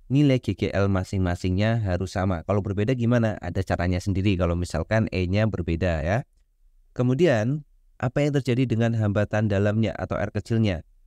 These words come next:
Nah, kita tahu bahwa R kecilnya ini juga disusun paralel.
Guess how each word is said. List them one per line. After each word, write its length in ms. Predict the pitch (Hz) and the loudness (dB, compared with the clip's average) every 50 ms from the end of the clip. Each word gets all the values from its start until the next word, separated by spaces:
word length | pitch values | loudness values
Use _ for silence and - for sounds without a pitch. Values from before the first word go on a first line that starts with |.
| - - - - | -20 -12 -6 -4
Nah, 80 | 98 95 - | -4 -2 -2
kita 160 | 120 143 165 | 0 -2 0
tahu 320 | - - 143 131 131 123 110 | 0 0 0 2 2 0 0
bahwa 160 | 101 95 90 | 0 0 -2
R 160 | - 90 104 | -2 -4 -4
kecilnya 400 | - - 104 - - 104 101 - | -2 -4 -4 -2 0 0 0 0
ini 160 | - 117 151 | 0 0 0
juga 400 | 170 - 127 101 - - 113 110 | 0 0 -4 -4 -2 -2 -2 -2
disusun 400 | - - - 107 113 113 - 143 | -2 -6 -8 -8 -6 -4 -2 0
paralel. 560 | 135 123 123 135 147 147 127 120 120 127 - | 0 0 0 0 0 0 0 0 -2 -2 -6